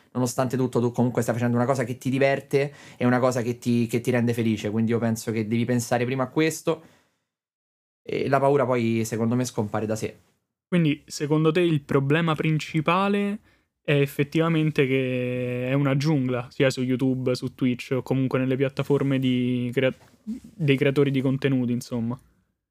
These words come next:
Speaker 1: Sì, beh, eh, visto anche il periodo, no? Che come, come sappiamo, insomma, è quello che è, la gente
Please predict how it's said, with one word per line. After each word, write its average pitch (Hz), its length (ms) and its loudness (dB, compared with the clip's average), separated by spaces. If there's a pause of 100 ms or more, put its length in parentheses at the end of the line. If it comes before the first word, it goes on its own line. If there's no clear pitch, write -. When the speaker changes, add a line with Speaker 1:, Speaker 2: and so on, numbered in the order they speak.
(800)
Speaker 1:
Sì, 117 420 -2
beh, 117 840 0
eh, 117 60 -2
visto 120 280 -4
anche 127 220 -2
il 120 100 -4
periodo, 123 380 0
no? 127 260 -2
Che 107 580 -8
come, 107 400 -6
come 110 180 -4
sappiamo, 113 360 -4
insomma, 110 280 -4
è 110 60 -12
quello 113 220 -2
che 123 440 0
è, 110 40 -2
la 113 160 -2
gente 120 840 -2